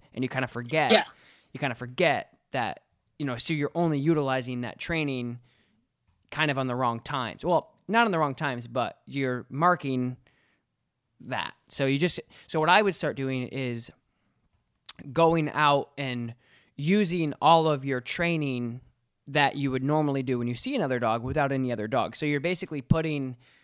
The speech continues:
Speaker 1: the other end of the ba-, you're, you're filling up the other end of the basket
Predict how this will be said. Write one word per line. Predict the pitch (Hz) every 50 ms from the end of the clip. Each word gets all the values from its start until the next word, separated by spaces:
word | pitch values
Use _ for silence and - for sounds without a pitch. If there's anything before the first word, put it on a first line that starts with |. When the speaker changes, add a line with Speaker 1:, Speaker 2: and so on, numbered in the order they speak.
| _ _ _ _ _ _ _
Speaker 1:
the | 131 127 147 151 156
other | 151 147 151 151 151
end | 147 143 131
of | 127
the | 120 113
ba-, | 107 131 139 143 -
you're, | 160 147 139 135 123
you're | - 143 135
filling | - - 208 208 190 180
up | 170 151 -
the | 139 143
other | 143 139 139 135
end | 127 123
of | 117 110
the | 110
basket | 113 117 110 98 - - - 78 64 - -